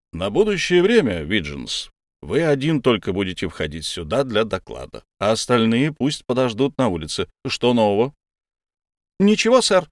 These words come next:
ответил мальчишка. "Я так и думал, но вы должны продолжать ваши розыски до тех пор, пока не нападете на след. Вот ваше жалование.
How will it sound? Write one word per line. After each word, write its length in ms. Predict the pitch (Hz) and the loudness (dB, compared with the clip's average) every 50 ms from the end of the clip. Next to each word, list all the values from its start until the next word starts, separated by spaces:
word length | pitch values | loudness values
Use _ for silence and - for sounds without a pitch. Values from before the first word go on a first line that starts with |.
| _ - | _ -2
ответил 380 | 120 110 - 113 107 - 110 107 | -2 0 2 0 0 2 2 2
мальчишка. 540 | 107 107 104 - 110 101 - - 104 92 _ _ _ _ _ _ _ _ _ _ _ - | 2 0 0 -2 -4 -6 -6 -6 -8 -10 _ _ _ _ _ _ _ _ _ _ _ -10
"Я 280 | - 71 82 107 139 151 | -6 -2 0 0 0 0
так 280 | - 143 143 139 - | 0 0 0 0 0
и 60 | 143 | -4
думал, 400 | 131 110 98 95 92 92 - - - - - - - _ - | -2 0 0 0 2 2 0 -2 -2 -14 -20 -20 -20 _ -10
но 240 | - 78 82 90 87 | -8 -4 -2 -2 -2
вы 180 | 76 85 104 113 | -2 -2 -4 0
должны 460 | 101 104 110 110 92 90 98 117 113 | 2 2 2 2 2 0 -4 -4 -2
продолжать 720 | - 95 98 101 90 87 82 73 67 71 76 90 101 - | -2 -2 -2 0 2 2 0 0 -2 -4 -4 -4 -4 -2
ваши 380 | - 87 92 98 - - 82 76 | -2 0 0 0 -2 -4 -8 -6
розыски 580 | 76 76 76 82 90 113 123 - - - 156 | -6 -6 -4 -4 -2 -2 -4 -4 -4 -6 -4
до 140 | 147 139 135 | 0 0 0
тех 240 | 131 151 147 - - | 2 2 0 0 2
пор, 180 | - 127 147 143 | 4 4 4 4
пока 320 | - 135 131 - 139 143 | 4 0 0 2 0 0
не 120 | 139 139 | 2 2
нападете 500 | 139 139 - 127 117 110 131 131 123 127 | 0 0 0 0 -2 0 0 0 0 0
на 100 | 113 110 | 0 0
след. 400 | 104 - - - 62 - - - _ _ _ _ _ _ _ _ _ - | 0 -2 -6 -8 -10 -10 -12 -20 _ _ _ _ _ _ _ _ _ -2
Вот 240 | 82 117 147 151 | 2 2 2 4
ваше 320 | 123 143 147 139 - 156 135 | 6 4 4 4 2 -2 -2
жалование. 440 | 107 117 117 113 110 117 123 139 | 2 2 4 4 4 2 0 -2